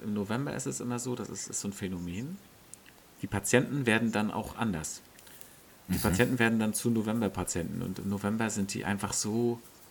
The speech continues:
Speaker 1: dass die einem förmlich die Energie abziehen.
Speaker 2: Okay.
Speaker 1: Weil die dann einfach, ich weiß nicht, was mit denen ist, die werden halt herbstlich und dann wollen die eigentlich wahrscheinlich einfach mal gedrückt werden,
Speaker 2: Mhm.
Speaker 1: ne, und müssen mal ein bisschen gekuschelt werden und so und oh, hm, wer kennt's nicht?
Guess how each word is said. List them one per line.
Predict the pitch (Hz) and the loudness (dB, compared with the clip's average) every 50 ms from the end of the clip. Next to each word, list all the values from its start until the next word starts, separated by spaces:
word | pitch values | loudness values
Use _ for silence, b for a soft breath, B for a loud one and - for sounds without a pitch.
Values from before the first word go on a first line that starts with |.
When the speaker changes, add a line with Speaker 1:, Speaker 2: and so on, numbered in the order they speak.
| - - | -10 -4
Speaker 1:
dass | - 98 - | -2 -2 0
die | - - - | 0 0 0
einem | - 101 107 107 101 | 2 2 2 2 0
förmlich | 101 - - 120 117 120 117 117 - | -2 0 2 4 4 4 2 0 0
die | - 110 | 2 4
Energie | 110 104 104 101 110 117 - | 6 6 4 4 2 2 0
abziehen. | - - - - - 87 80 78 - - - - - - - - - - - | 0 0 0 0 2 2 0 -2 -4 -10 -18 -20 -20 -20 -20 -12 -8 -8 -6
Speaker 2:
Okay. | - 82 - - 71 69 76 69 - - | -2 -2 0 2 2 2 2 2 -2 -4
Speaker 1:
Weil | - 78 85 | -4 -4 -2
die | - - - | -2 0 0
dann | 110 107 101 | 2 2 2
einfach, | 82 113 113 - 123 110 - - - - - - - - - - - | 2 2 4 4 2 0 0 -4 -12 -18 -20 -20 -20 -20 -16 -8 -4
ich | - 95 - | -4 -2 0
weiß | - 139 175 - | 0 2 2 4
nicht, | 269 240 - - | 4 4 4 4
was | 139 - | 2 4
mit | 117 107 - | 2 2 2
denen | - 98 95 | 2 0 0
ist, | 95 - | 2 4
die | - 107 117 | 4 6 6
werden | 117 139 143 143 | 6 4 4 2
halt | 139 123 - - | 2 2 2 2
herbstlich | 101 95 92 - - - - - 143 180 262 - - - - - - - B B B B B B B B B B B - - - - - - - | 2 2 4 6 6 6 6 8 6 6 6 4 0 -6 -8 -10 -12 -12 B B B B B B B B B B B -20 -20 -20 -20 -12 -6 -2
und | 123 - | 2 4
dann | 123 123 123 - - - - - - - | 6 6 6 4 2 -4 -12 -16 -8 0
wollen | 135 135 139 139 | 6 8 8 10
die | 131 - | 8 8
eigentlich | - 135 131 131 | 8 6 4 4
wahrscheinlich | 135 127 - 131 127 127 131 | 2 2 4 4 2 2 0
einfach | 123 - 123 | 0 0 2
mal | 123 123 | 2 4
gedrückt | 113 113 117 135 156 - - | 2 2 2 0 -4 -2 0
werden, | - 82 85 98 123 - - - - - - - - - - | 2 2 4 4 2 0 -4 -10 -20 -20 -20 -20 -16 -8 -4
Speaker 2:
Mhm. | 76 71 71 69 | -2 0 2 2
Speaker 1:
ne, | 123 131 | 4 4
und | 131 120 | 4 4
müssen | 113 110 117 107 | 4 2 2 2
mal | 92 | 2
ein | 90 | 2
bisschen | - - 92 85 | 0 -2 -4 -6
gekuschelt | 95 - - 135 123 - 120 98 - | -4 0 0 2 4 4 2 2 2
werden | 113 113 110 104 104 107 | 0 2 2 2 0 0
und | 101 98 - | -2 -2 -4
so | - 98 95 95 92 92 98 | -4 -2 -2 0 0 -2 -2
und | 95 98 113 | -4 -4 -4
oh, | 104 104 98 98 | -2 -2 0 -2
hm, | 95 92 101 113 113 113 110 107 107 104 101 - | -2 -4 -6 -6 -4 -4 -2 -2 -2 -4 -4 -2
wer | 98 95 | -2 -2
kennt's | - - 101 90 - - - | 0 0 -2 -2 -2 0 0
nicht? | 117 117 113 - - | 0 0 0 -2 -6